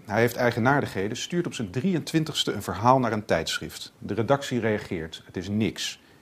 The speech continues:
De jongen houdt op met schrijven. Als hij was doorgegaan, was hij een belangrijk schrijver geworden. Dat ligt opgesloten in zijn levenslot. Hij negeert zijn lot, hij schrijft niet meer. Hij is niet ongelukkig geweest, hij heeft een goed leven gehad.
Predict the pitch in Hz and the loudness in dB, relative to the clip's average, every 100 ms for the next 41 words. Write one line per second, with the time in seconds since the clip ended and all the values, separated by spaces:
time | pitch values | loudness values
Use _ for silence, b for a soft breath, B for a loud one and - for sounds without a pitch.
0 | b 120 113 104 117 117 151 147 95 87 | b 2 2 4 2 2 -2 -2 -8 -4
1 | - 92 85 78 73 - B B - 123 | 0 2 2 0 -6 -14 B B -2 2
2 | 113 - 180 190 165 151 131 123 101 127 | 2 8 8 8 2 0 0 0 4 6
3 | 208 202 165 - 170 160 107 92 85 80 | 6 4 2 0 2 2 0 -4 -2 -2
4 | 82 120 117 - 113 131 - - 147 143 | 4 4 4 0 0 0 -2 -4 -4 -4
5 | - 123 110 113 110 104 107 98 98 123 | -4 2 2 2 -2 -2 2 2 4 6
6 | 127 95 87 107 92 - - b b b | 4 2 -8 -6 -6 -8 -16 b b b
7 | - 120 - - 131 - 220 190 - 95 | -2 0 0 -4 -4 -2 2 4 4 0
8 | 90 95 156 - - 113 - 123 123 110 | 2 0 0 -6 -2 -2 0 4 4 4
9 | 110 101 101 101 92 82 - - B B | -6 -6 -2 0 2 2 -2 -20 B B
10 | B B 92 98 147 196 190 151 170 - | B B -2 0 4 6 6 8 4 4
11 | - 98 98 123 - 92 90 - 92 - | -4 0 0 0 -6 -6 -6 -6 -12 -6
12 | 175 170 - 113 117 110 101 82 92 98 | -6 -6 -4 4 6 6 0 -6 -6 -6